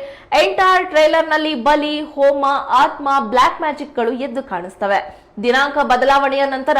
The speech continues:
ಏಪ್ರಿಲ್ ಐದರಂದು ಸಿನಿಮಾವನ್ನ ರಿಲೀಸ್ ಮಾಡೋದಾಗಿ ಘೋಷಿಸಿದ ಚಿತ್ರತಂಡ ಅವತಾರ ಪುರುಷ್ ಟೂ ಟ್ರೈಲರ್ ಅನ್ನ ರಿಲೀಸ್ ಮಾಡಿ ಕುತೂಹಲ ಮೂಡಿಸಿದೆ. ಏಪ್ರಿಲ್ ಐದರಂದು ರಿಲೀಸ್ ಆಗ್ತಾ ಇರುವ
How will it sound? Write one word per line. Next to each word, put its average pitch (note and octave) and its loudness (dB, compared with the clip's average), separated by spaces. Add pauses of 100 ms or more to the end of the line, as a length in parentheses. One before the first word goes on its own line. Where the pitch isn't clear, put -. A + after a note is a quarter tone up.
(360)
ಏಪ್ರಿಲ್ F4+ 0
ಐದರಂದು D#4 2
ಸಿನಿಮಾವನ್ನ C#4+ -2
ರಿಲೀಸ್ B3 -4
ಮಾಡೋದಾಗಿ B3 0
ಘೋಷಿಸಿದ A#3 -4 (180)
ಚಿತ್ರತಂಡ B3+ -2 (440)
ಅವತಾರ E4+ 4 (160)
ಪುರುಷ್ D#4+ -4
ಟೂ D#4+ -2
ಟ್ರೈಲರ್ D4 4
ಅನ್ನ D4 0 (100)
ರಿಲೀಸ್ B3+ -2
ಮಾಡಿ B3+ -2
ಕುತೂಹಲ D4 -6
ಮೂಡಿಸಿದೆ. G3 -4 (140)
ಏಪ್ರಿಲ್ C4+ 2
ಐದರಂದು D4 2
ರಿಲೀಸ್ C#4+ -4
ಆಗ್ತಾ D4 0
ಇರುವ C#4 0